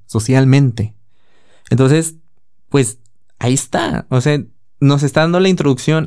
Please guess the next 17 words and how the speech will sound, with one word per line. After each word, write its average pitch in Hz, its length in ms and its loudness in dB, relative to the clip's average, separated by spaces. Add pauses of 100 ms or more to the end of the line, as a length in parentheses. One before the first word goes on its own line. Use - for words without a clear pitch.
(120)
a 120 280 -2
movernos 120 800 2
por 104 320 0
el 113 160 4
mundo 143 680 2
con 101 200 0
más 98 220 -2
respeto, 147 880 -2 (920)
tomando 110 340 4
en 147 120 2
cuenta 127 400 -2
que 107 100 -4
la 98 80 0
otra 110 220 -6
persona 113 500 0
es 120 300 -2
importante, 165 1080 0